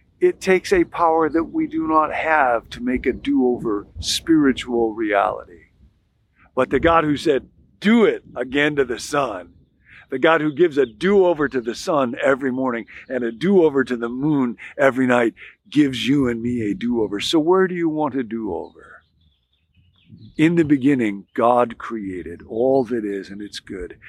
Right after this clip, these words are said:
Where do you want a new beginning with God in your life? And God will speak these words to you. Several years ago, I, I w-, felt so defeated and discouraged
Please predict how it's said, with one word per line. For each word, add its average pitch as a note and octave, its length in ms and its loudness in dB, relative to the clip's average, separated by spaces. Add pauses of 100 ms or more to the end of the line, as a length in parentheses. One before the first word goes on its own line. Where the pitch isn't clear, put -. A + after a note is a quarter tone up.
(340)
Where D#3 300 4
do D#3+ 60 -2
you D#3+ 160 4
want C3 240 -2
a A2 100 -6
new C#3 400 -4
beginning B2 480 0
with G#2 220 -12
God G2 240 -6
in F#2+ 100 -18
your F2 160 -20
life? - 560 -20 (2000)
And C#3 100 -4
God E3 160 4
will D#3 120 2
speak E3+ 300 -4
these E3+ 240 -6
words F3 320 -2
to G#2 100 -16
you. E2 280 -14 (2250)
Several C#3 420 2
years C#3 360 2
ago, G2+ 460 0 (100)
I, G#2 60 -8
I A#2 360 -4 (260)
w-, B2 200 -2
felt C3 220 2
so D3+ 160 2
defeated C#3 560 2
and B2 180 -4
discouraged A#2+ 800 -2